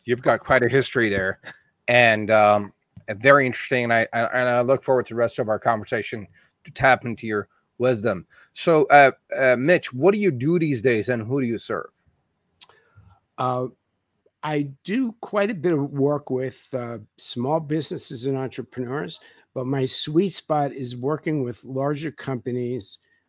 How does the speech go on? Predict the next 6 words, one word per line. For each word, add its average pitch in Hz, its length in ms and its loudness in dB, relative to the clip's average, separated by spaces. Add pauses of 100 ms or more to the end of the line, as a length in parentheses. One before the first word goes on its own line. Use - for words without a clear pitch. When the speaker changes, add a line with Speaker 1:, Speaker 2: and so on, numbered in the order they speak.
(100)
Speaker 2:
um, 117 420 -10
seven, 147 480 -4
eight, 131 360 -4
even 131 280 -2
nine-figure 127 600 -6
companies. 131 640 -6